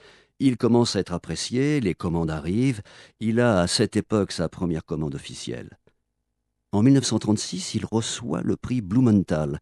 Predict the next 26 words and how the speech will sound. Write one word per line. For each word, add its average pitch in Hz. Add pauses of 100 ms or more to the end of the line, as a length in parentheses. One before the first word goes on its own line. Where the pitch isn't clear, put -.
(260)
qui 117
le 113
consacre 120
définitivement 113
comme 92
un 85
des 101
meilleurs 107
espoirs 127
de 101
sa 95
génération. 98 (1400)
En 78
outre, 120 (480)
chose -
capitale, 123 (380)
sa 95
nouvelle 131
réputation 101
lui 123
permet 117
de 104
trouver 117
un 98
atelier. 73 (920)
Enfin, 110